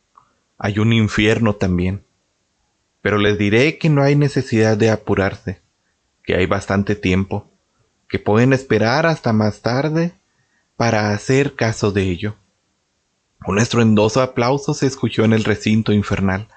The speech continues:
Todos convinieron que este era el mejor método, el más efectivo, para ganar a las almas para la perdición eterna.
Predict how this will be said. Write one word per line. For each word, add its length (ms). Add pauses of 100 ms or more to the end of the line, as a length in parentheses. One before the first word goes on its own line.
(680)
Todos 280
convinieron 600
que 140
este 420
era 160
el 100
mejor 380
método, 560 (420)
el 180
más 300
efectivo, 720 (400)
para 220
ganar 280
a 40
las 260
almas 600 (180)
para 220
la 180
perdición 580
eterna. 500